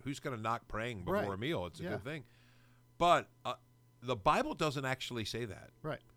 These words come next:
Speaker 1: A Christian culture that you've been a part of says that.
Speaker 2: Yeah.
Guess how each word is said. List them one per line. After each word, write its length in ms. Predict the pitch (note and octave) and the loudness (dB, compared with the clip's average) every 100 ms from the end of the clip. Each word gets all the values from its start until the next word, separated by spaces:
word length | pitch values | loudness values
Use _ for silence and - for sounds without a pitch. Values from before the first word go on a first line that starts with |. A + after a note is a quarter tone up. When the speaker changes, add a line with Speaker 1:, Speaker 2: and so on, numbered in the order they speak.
| - - - | -20 -16 -2
Speaker 1:
A 140 | B2+ A2+ | -2 -2
Christian 520 | - E3+ E3+ - D3+ | -4 -2 -2 -2 -6
culture 440 | - C#3 C3 A#2+ | -2 0 0 -2
that 180 | G#2 G2+ | -4 -4
you've 200 | G#2+ A2+ | -6 -4
been 120 | G2+ | -4
a 40 | F#2+ | -6
part 380 | - G#2+ G2 F2+ | -6 -2 0 -2
of 160 | D#2+ | -8
says 360 | - - - - | -10 -12 -14 -18
that. 280 | D2 - - | -20 -20 -14
Speaker 2:
Yeah. 220 | G#2+ G#2+ | -10 -10